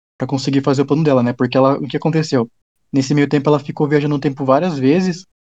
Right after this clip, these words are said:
e com isso, quando ela ficava viajando, ela via que tudo que dava errado e voltava. Via que dava errado e voltava. Aí ela vê que ela precisa da Shan, né, da Karma, pra conseguir fazer os planos dela.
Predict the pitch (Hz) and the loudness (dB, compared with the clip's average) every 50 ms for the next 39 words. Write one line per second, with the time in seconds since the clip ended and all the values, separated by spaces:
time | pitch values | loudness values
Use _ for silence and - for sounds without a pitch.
0 | _ _ _ _ - - 151 135 143 - 180 180 170 160 190 240 254 - - 156 | _ _ _ _ -6 -4 -4 -4 0 2 2 4 4 6 6 6 4 4 -4 -8
1 | 156 - - - 139 139 143 143 131 - - 143 139 131 127 135 131 123 127 139 | -8 -8 -6 -2 0 0 0 -2 -2 -2 -2 -2 0 0 2 0 0 2 2 2
2 | 165 202 202 170 151 139 131 131 139 135 127 123 139 135 139 - 160 - - - | 2 2 2 2 2 2 2 2 2 0 0 0 0 0 -2 -4 -16 -14 -12 -10
3 | 160 - 180 160 160 147 151 135 135 135 139 143 143 151 175 214 - 180 151 131 | -6 -2 0 0 2 2 0 0 0 0 0 0 0 0 -2 0 2 2 0 0
4 | 117 - 117 - _ _ - 131 131 139 139 139 139 131 135 127 127 131 131 143 | 0 -4 -16 -20 _ _ -6 -4 -4 -2 0 -2 0 0 0 2 0 2 0 2
5 | 139 170 208 214 - 147 127 120 127 _ _ _ _ _ _ _ _ _ _ _ | 2 2 0 0 -2 -2 -4 -4 -6 _ _ _ _ _ _ _ _ _ _ _
6 | _ _ - - 135 139 139 139 139 147 160 170 175 180 170 147 139 143 147 131 | _ _ -6 -2 0 2 4 6 6 4 4 4 2 2 2 2 2 2 2 2
7 | 143 147 147 156 143 139 - 131 - 143 127 139 139 143 139 135 - - 139 147 | 0 0 0 -2 -4 -4 -6 -6 -6 -2 -2 -2 0 0 0 0 0 0 2 2
8 | 185 190 160 131 127 120 123 - 127 131 139 139 135 135 131 - 139 - - 139 | 2 2 0 0 -2 -2 0 0 0 0 0 -2 -2 -4 -6 -6 -6 -8 -6 -4
9 | 135 135 - 139 131 135 135 - 147 151 160 147 139 131 113 | -4 -2 -2 0 -2 -2 0 0 -2 -2 0 0 0 -2 -2